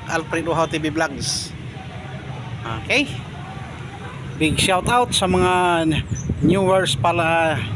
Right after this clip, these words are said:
newer, new followers natin at saka sa old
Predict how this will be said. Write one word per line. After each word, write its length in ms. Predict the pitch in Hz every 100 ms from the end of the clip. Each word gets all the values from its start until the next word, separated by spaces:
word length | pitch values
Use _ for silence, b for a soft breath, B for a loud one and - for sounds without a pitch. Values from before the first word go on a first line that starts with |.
| -
newer, 800 | 170 202 202 190 180 175 170 156 - - - - - -
new 240 | 202 226 208
followers 560 | 196 196 196 196 -
natin 320 | 185 180 175 147 -
at 160 | 143 -
saka 240 | 156 160
sa 240 | - 170 -
old 320 | 220 220